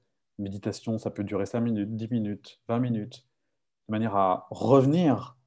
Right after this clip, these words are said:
au présent, de manière à stopper le mental. Et puis peut-être une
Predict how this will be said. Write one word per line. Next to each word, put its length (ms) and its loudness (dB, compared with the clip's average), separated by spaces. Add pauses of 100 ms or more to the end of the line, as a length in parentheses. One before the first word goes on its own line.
(140)
au 60 -4
présent, 580 -2 (500)
de 40 -10
manière 220 -2
à 80 -4
stopper 340 -4
le 80 0
mental. 420 -6 (1800)
Et 80 2
puis 140 2
peut-être 320 4
une 240 2